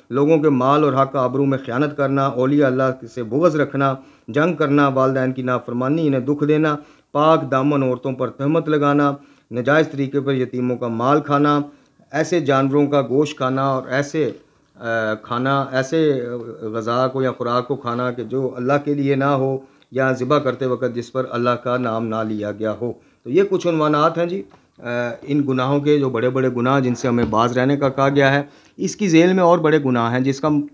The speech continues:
तफसीली तज़किरा इंशाअल्लाह इस सीरीज़ में आएगा, और ना सिर्फ गुनाह का आएगा बल्कि मकरूहात भी वो आपसे तारफ़ नौजवानों से हम उसका करवाएंगे कि जो हमारे,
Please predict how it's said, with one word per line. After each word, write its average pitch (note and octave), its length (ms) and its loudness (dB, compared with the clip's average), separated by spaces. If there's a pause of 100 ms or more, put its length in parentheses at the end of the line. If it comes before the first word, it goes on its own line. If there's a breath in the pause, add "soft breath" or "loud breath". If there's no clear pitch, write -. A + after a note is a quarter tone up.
तफसीली G3+ 380 2
तज़किरा C3 360 0
इंशाअल्लाह A#2+ 380 -2
इस A#2 120 -4
सीरीज़ A2+ 300 -4
में A2+ 80 -2
आएगा, C3 380 2 (300 loud breath)
और B2 80 -4
ना D3 200 4
सिर्फ E3+ 240 0
गुनाह C3 360 4
का D3+ 120 2
आएगा D3+ 300 4
बल्कि C#3 300 0
मकरूहात C3 680 4
भी F3 120 0
वो D3+ 140 0
आपसे B2 300 -2
तारफ़ A2+ 340 -4
नौजवानों A2+ 440 -4
से A2+ 120 -8
हम A2 140 -4
उसका G#2+ 220 -6
करवाएंगे A#2 580 0
कि - 520 -6
जो D3+ 200 4
हमारे, B2+ 720 2